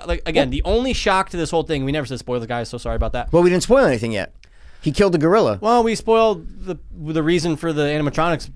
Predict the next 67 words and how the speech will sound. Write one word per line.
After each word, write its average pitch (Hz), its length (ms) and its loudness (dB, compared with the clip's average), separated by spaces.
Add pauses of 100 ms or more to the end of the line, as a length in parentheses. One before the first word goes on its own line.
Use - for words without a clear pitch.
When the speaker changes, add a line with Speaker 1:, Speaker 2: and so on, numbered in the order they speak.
(260)
Speaker 1:
being 135 440 -4
pos-, 120 300 -12
I 127 80 -8
mean, 127 160 -6
possessed, 135 480 -2
Speaker 2:
That's - 240 -18
Speaker 1:
kinda. - 200 -2
Speaker 2:
the 269 80 4
only 262 140 6
cool 285 220 2
part. 320 280 4
People 254 180 -2
are - 20 0
gonna 262 120 -2
be 269 60 4
like, 247 100 4
"Oh, 277 100 6
it's 285 100 -4
cool, 277 240 2
man." 294 340 4
Speaker 1:
Yeah, 214 160 4
maybe 196 160 6
I'll 190 140 4
go 180 60 0
watch 196 220 4
it 175 40 -2
now. 139 300 0 (300)
Nick 165 100 2
Speaker 2:
We 190 80 4
Speaker 1:
Cage - 20 6
Speaker 2:
didn't 196 100 4
Speaker 1:
should - 60 -2
Speaker 2:
say 220 60 6
Speaker 1:
be - 20 8
Speaker 2:
who 208 60 6
Speaker 1:
thinking 170 180 6
of 165 60 8
Speaker 2:
dies 202 260 4
or 156 60 2
who 143 100 0
doesn't 170 240 2
die 123 240 2
or 139 80 2
Speaker 1:
Yeah, 135 60 2
Speaker 2:
who - 40 2
Speaker 1:
that's 120 80 0
a 123 60 -6
good 147 60 2
Speaker 2:
Nick 139 100 2
Speaker 1:
point. 135 140 2
Speaker 2:
Cage 127 120 -2
lives 151 300 0
or 110 40 -2
not. 101 220 0
Speaker 1:
That's 311 140 0
a 339 40 0
good 247 200 4
point. 139 180 -2
That's 156 140 -4
a - 20 -12
good 147 140 -4
point. 160 100 -2
It's 160 80 0
not 240 60 8
really 214 140 8
a - 20 6
Speaker 2:
Whatever. 151 240 4